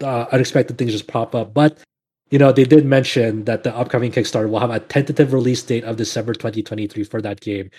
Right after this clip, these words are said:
And once again, do not take that as a firm, solid release date window. That's just what they are expecting at this point in time,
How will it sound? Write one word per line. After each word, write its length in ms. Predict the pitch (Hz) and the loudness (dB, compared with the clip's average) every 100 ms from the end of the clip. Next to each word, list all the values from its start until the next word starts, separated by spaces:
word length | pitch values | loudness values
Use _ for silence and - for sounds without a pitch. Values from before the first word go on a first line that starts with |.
| - - | -20 -12
And 160 | 104 | -4
once 180 | 123 143 | -2 2
again, 320 | 165 156 139 | 6 6 6
do 100 | 127 | 4
not 200 | 135 139 | 4 4
take 180 | 147 131 | 2 0
that 160 | 131 123 | -2 -2
as 160 | 117 113 | -2 -2
a 100 | 110 | -2
firm, 320 | - 123 123 | 0 0 0
solid 380 | - 117 117 107 | -2 -2 -2 -2
release 320 | 110 110 104 | -2 -2 -2
date 260 | 117 104 - _ _ - | -4 -6 -8 _ _ -6
window. 380 | 117 104 95 92 | -6 -4 -6 -4
That's 160 | 101 | -4
just 220 | 113 - _ _ | -4 -8 _ _
what 360 | 120 135 143 - _ | 0 0 0 -6 _
they 160 | 139 131 | 2 4
are 80 | |
expecting 460 | 127 - 143 143 139 | 4 2 0 2 0
at 240 | 131 117 | -2 -4
this 200 | 120 135 | 2 2
point 220 | - 123 110 | 2 -4 -4
in 140 | 107 | -6
time, 360 | 110 95 90 | -6 -8 -10